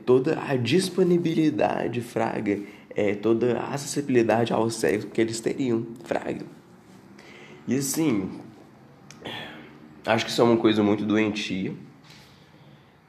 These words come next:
é, em primeiro lugar, né? E segundo, mano, acho que uma coisa mais doentia ainda é você se autodeterminar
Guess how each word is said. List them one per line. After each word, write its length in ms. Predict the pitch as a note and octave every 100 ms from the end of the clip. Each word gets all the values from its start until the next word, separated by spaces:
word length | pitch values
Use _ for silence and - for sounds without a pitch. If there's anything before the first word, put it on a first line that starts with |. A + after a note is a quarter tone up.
| -
é, 160 | F#2+
em 40 | F#2
primeiro 400 | F#2 - - -
lugar, 480 | A2 A#2+ G#2+ - C3+
né? 280 | A2 A2 B2+ - - - _ _ _ _ - _ _ _ _ _ _ _ _ _ _ -
E 80 | A2+
segundo, 680 | A2+ C#3 C3+ A2 C#3 D3 A#2
mano, 420 | F#2+ E2 E2 - G2+
acho 340 | A2+ B2 -
que 80 | A#2
uma 140 | A#2+
coisa 300 | A#2 A#2 A#2
mais 280 | A2+ A2 B2+
doentia 720 | C3 A#2 A2+ - A2 G#2 - G#2
ainda 560 | A#2 A2 C3+ A#2+ F#2
é 100 | -
você 380 | G#2 A#2 A2+ A2+
se 320 | A2+ A2+ - -
autodeterminar 1600 | - C3+ E3+ F#3+ F3 E3 D#3+ - C#3+ - F3+ B2+ G#2+ A2+ C#3+